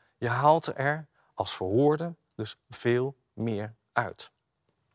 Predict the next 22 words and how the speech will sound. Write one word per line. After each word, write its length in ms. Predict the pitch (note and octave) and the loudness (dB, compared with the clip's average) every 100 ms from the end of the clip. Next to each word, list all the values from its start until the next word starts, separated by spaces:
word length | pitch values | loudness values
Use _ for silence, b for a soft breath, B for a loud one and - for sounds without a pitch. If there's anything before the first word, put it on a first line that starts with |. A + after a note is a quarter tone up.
| - | -10
En 140 | - A2+ | -6 2
ja, 380 | C3+ B2 C#3 C3+ | 4 4 0 -2
dan 140 | A#2 | 0
zal 200 | D3+ D3+ | 2 2
er 80 | D#3+ | 0
misschien 320 | D3+ - C#3 | -4 -4 -4
eens 140 | B2 A2+ | -4 -8
een 60 | |
keer 280 | - A#2+ G#2+ | -6 -4 -2
wel 120 | G#2 | -2
een 80 | G#2+ | -4
schuldige 460 | - D3+ C#3+ - A2+ | 0 2 2 0 -4
zijn 240 | A2 A2 | -6 -6
die 100 | A2 | -4
niet 160 | B2 A#2+ | -4 -6
bekent 400 | A2 A#2+ G2+ - | -6 -6 -6 -8
en 100 | G2+ | -6
die 100 | A2 | -4
niet 200 | B2 - | -4 0
opgepakt 500 | C#3+ - - G#2+ - | -2 -2 -2 -2 0
kan 140 | F#2+ | -6
worden. 280 | F#2 F#2+ | -6 -8